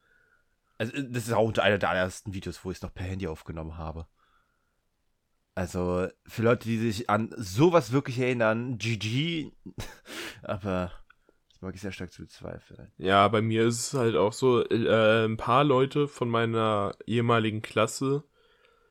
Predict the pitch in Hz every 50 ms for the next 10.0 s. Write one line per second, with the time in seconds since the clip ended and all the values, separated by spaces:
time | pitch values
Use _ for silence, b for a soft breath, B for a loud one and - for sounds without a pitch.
0 | _ _ _ _ _ _ - 107 104 101 101 98 98 101 101 101 104 107 107 104
1 | 117 135 139 - - 151 131 120 113 127 139 143 - 151 131 123 120 117 - -
2 | 85 104 120 120 - 120 107 104 - 104 104 - 107 - - 107 95 98 101 104
3 | 101 95 - - 98 90 104 101 101 95 98 - - 110 98 92 107 98 95 -
4 | - - 104 101 92 98 101 104 107 104 107 - - 98 - - - 104 104 107
5 | 110 110 110 104 - - - 98 123 127 - - 180 147 123 165 151 139 139 101
6 | 92 127 117 98 98 104 107 120 120 135 - 127 123 - - - 113 - _ -
7 | B B B B B B B B B B B B B B _ _ _ _ - 104
8 | 101 110 107 - 143 120 117 127 123 - 131 - - - 113 110 107 - 117 110
9 | 107 107 - - 110 95 98 95 - _ _ - - _ - 104 113 - 127 120